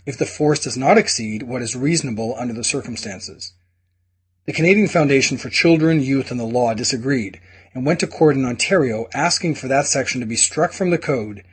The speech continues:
as it violated the Charter of Rights and Freedoms. In July two thousand, Judge McCombs of the Ontario Superior Court denied the application. A year and a half later, Ontario's top court dismissed the appeal,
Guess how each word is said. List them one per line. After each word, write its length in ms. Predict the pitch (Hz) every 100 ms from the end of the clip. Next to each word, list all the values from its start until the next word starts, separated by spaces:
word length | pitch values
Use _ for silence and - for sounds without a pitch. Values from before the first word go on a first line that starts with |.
| _ _
as 140 | 131
it 140 | 131 113
violated 560 | 131 147 139 135 131
the 80 | 123
Charter 360 | - - 135 135
of 140 | 113
Rights 220 | 123 117
and 100 | 123
Freedoms. 600 | 110 123 104 87 95 - - _ _ _ _ -
In 80 | 139
July 280 | 143 151
two 180 | 185 180
thousand, 460 | 151 139 135 107 104
Judge 180 | 131 117
McCombs 720 | 120 - 185 139 104 101 107 - -
of 100 | 127
the 80 | 127
Ontario 460 | 123 - 165 151
Superior 500 | 135 131 - 139 131
Court 360 | 117 135 123 - -
denied 360 | 143 151 147
the 80 | 117
application. 720 | 104 - 110 98 - - - _ _ _ _ _ _
A 60 | 131
year 160 | 139
and 100 | 135
a 40 | 120
half 200 | 127 113
later, 380 | 156 196 113
Ontario's 520 | 113 120 - 127 123 117
top 320 | - 208 -
court 360 | - 113 123
dismissed 420 | - 135 196 202 -
the 120 | 113
appeal, 420 | 98 101 90 -